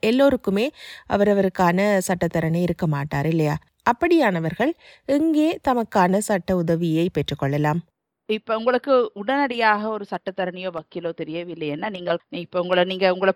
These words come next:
Speaker 2: பிடிச்சு கொண்டு போய் அரெஸ்ட் பண்ணி கொண்டு போய் போலீஸ் உங்களை செல்லுல வச்சிருந்தாலும், நீங்க நீங்களா வா-, வாக்குமூலம் ஒண்ணும் கொடுக்க தேவையில்ல.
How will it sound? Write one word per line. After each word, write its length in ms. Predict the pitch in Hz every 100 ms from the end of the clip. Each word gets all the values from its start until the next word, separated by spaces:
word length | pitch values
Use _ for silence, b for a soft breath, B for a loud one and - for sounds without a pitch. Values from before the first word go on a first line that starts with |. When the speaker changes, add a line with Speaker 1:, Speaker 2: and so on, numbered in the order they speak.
| 254
Speaker 2:
பிடிச்சு 200 | 262 285
கொண்டு 240 | 247 208
போய் 220 | 196 202 202
அரெஸ்ட் 300 | 190 220 -
பண்ணி 180 | 233
கொண்டு 260 | 208 190 185
போய் 400 | 190 190 254 -
போலீஸ் 340 | - 196 196 196
உங்களை 340 | 175 170 196 214 b b _ -
செல்லுல 440 | 202 208 185 156
வச்சிருந்தாலும், 760 | 156 - 165 151 143 131 165 302 _ _ _ _
நீங்க 320 | 190 190 175 -
நீங்களா 640 | 208 269 277 277 269 240 -
வா-, 280 | 170 156 151 151
வாக்குமூலம் 520 | 190 - 196 185 170
ஒண்ணும் 160 | 165 208
கொடுக்க 280 | 240 262 214
தேவையில்ல. 520 | 156 143 135 139 214